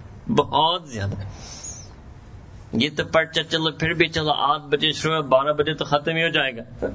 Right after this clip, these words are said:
وہ تو پچاس ہزار سال کا دن ہوگا۔ ہم؟ اللہ اکبر، بڑی بات ہے۔ تو اللہ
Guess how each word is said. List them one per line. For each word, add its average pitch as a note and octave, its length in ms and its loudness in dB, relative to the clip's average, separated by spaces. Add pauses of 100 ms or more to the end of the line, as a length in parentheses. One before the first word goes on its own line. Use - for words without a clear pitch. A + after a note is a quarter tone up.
(640)
وہ - 140 0
تو D3 80 2 (120)
پچاس D3 720 0
ہزار B2 460 0
سال C#3+ 560 -2
کا D3 80 2 (120)
دن C3 140 2
ہوگا۔ - 560 0 (1400)
ہم؟ C3 280 -2 (800)
اللہ G2+ 180 2
اکبر، B2 580 -2 (2500)
بڑی C3+ 200 0
بات B2+ 340 -4
ہے۔ - 120 -6 (680)
تو - 80 -4 (120)
اللہ A#2 160 0